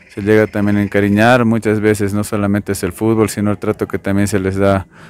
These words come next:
como persona, tener una buena relación, preocuparse por la vida personal de ellos, entonces es un trabajo muy gratificante.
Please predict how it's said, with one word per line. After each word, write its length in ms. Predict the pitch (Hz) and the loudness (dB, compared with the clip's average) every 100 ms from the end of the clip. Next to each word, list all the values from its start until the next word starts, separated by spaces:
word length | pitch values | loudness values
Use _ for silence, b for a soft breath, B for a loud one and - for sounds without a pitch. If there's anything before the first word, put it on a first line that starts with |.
| b | b
como 300 | - 104 95 | -6 -4 -2
persona, 580 | - 95 - 107 113 110 | -4 -4 0 2 4 2
tener 300 | 101 101 101 | -2 -4 -2
una 200 | 101 98 | -2 -2
buena 240 | 98 101 101 | -2 0 0
relación, 540 | 98 95 101 110 113 | 0 -2 0 0 0
preocuparse 580 | 107 98 95 104 101 98 | -2 -10 -8 -4 -4 -4
por 200 | - 95 | -6 -4
la 100 | 98 | -2
vida 220 | 104 101 | -2 -4
personal 480 | - 98 101 101 98 | -6 -10 -6 -4 -4
de 160 | 101 | -4
ellos, 240 | 117 127 107 | -4 -4 -4
entonces 440 | 95 104 104 107 | -6 -6 -6 -8
es 40 | 120 | -4
un 180 | 120 | -4
trabajo 380 | 110 107 104 110 | -4 -4 -4 -2
muy 160 | 107 110 | -2 -2
gratificante. 720 | 104 95 92 95 95 87 - | -2 -4 -10 -12 -12 -12 -14